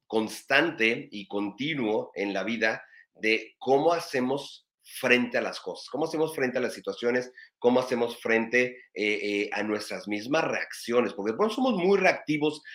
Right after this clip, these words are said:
a la vida, a las cosas, y andam-, ahora sí que andamos mentando madre, ¿no?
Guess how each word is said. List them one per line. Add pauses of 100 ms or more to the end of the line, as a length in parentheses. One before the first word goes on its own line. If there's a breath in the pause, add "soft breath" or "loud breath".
(120)
a
la
vida,
a
las
cosas,
y
andam-,
ahora
sí
que
andamos
mentando
madre,
¿no?